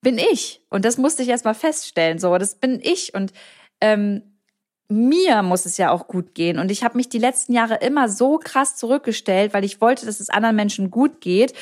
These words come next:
Und weil ich immer dachte, Egoismus ist was, ähm, Negatives, dass ich total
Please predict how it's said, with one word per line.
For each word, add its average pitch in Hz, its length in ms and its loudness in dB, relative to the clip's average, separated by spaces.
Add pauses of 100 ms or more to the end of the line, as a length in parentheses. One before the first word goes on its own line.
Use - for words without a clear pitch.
(200)
Und 208 200 0
weil 214 120 4
ich 226 100 -2
immer 220 140 0
dachte, 220 300 -2
Egoismus 220 680 0
ist - 220 -6
was, 196 280 -2 (380)
ähm, 185 640 0 (240)
Negatives, 196 1080 0 (380)
dass 226 160 0
ich 247 140 -8
total 277 720 0